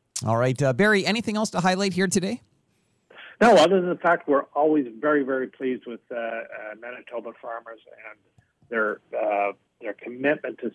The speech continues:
Speaker 2: sustainability and environment. And just, uh, the, the, one of the key things also to, uh, to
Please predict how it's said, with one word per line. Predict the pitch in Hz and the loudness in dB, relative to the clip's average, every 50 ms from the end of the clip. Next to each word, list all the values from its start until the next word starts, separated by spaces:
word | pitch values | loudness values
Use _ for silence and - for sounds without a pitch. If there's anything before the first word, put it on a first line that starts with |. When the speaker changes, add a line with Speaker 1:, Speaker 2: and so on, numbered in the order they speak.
| - | -8
Speaker 2:
sustainability | 110 - - - 117 110 107 104 101 110 110 113 113 107 107 | -12 -8 -4 -4 -2 -2 -4 -4 -2 0 0 0 0 -2 -4
and | 104 104 | -6 -8
environment. | 101 - 110 113 113 110 107 107 - - _ - - - _ - - | -6 -4 -2 -2 -2 -2 -4 -8 -12 -14 _ -20 -20 -20 _ -6 -4
And | 117 113 113 113 - - _ _ - _ _ - | -2 -2 -2 -4 -6 -10 _ _ -20 _ _ -2
just, | 135 120 - - - - 127 | 0 0 -2 -2 0 2 4
uh, | 120 117 117 113 - - - - - - _ _ _ _ - | 4 4 4 0 -4 -10 -18 -18 -18 -20 _ _ _ _ -12
the, | - - - - | -12 -12 -12 -10
the, | - 151 156 143 147 151 156 170 | -4 0 4 6 6 6 6 6
one | 170 160 185 208 | 4 4 4 4
of | 269 247 | 6 4
the | 202 151 | 2 2
key | - - 175 196 190 196 - | 2 2 2 2 2 2 0
things | 147 127 123 110 | -2 -2 0 2
also | 139 127 139 135 - 135 123 117 120 117 - | 4 4 4 4 2 2 0 0 0 -2 -2
to, | - 127 120 120 131 - - | -2 -2 -2 -4 -8 -12 -10
uh, | 131 120 117 110 98 - - | -6 -4 -4 -6 -6 -10 -10
to | 110 113 113 | -8 -8 -8